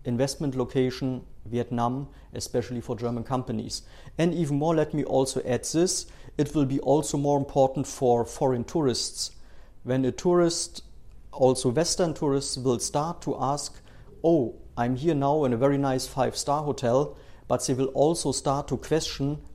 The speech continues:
where the energy comes from this very nice air condition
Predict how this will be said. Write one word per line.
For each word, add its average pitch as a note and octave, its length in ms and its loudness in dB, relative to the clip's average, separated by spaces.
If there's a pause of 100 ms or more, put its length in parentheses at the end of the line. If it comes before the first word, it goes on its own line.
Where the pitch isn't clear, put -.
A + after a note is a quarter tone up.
where C3+ 180 4
the C#3+ 240 2
energy D#3+ 400 0
comes D#3 560 -2 (160)
from C3 260 0
this B2 160 -4
very C#3+ 260 2
nice C3+ 280 -2
air D#3 160 0
condition C#3+ 580 -2